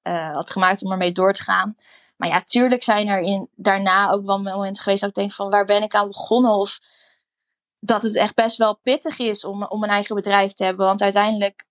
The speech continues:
jij beslist, jij bent de eindbeslisser, zeg maar. Dus als je, jij moet uiteindelijk de moeilijke keuze maken, ook al weet je niet of het,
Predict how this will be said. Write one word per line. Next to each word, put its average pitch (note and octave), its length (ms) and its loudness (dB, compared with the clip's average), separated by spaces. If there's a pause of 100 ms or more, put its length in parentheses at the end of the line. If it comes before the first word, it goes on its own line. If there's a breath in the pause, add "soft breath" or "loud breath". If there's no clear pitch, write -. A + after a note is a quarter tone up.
(200)
jij G#3 320 0
beslist, A3+ 680 -4
jij A3+ 240 2
bent B3 160 2
de - 60 2
eindbeslisser, G3 680 -2
zeg - 260 -6
maar. D#3+ 300 -4
Dus G3+ 300 0
als G#3 160 2
je, G#3 160 2
jij A3 320 2
moet A#3 200 0
uiteindelijk G3+ 720 0 (120)
de G3+ 220 -2
moeilijke A3 360 -2
keuze A#3 340 0
maken, F#3+ 340 0
ook G3+ 160 0
al G#3 100 0
weet G#3+ 260 2
je A3 80 -4
niet G#3 420 -4 (580)
of A#3 200 2
het, - 340 -2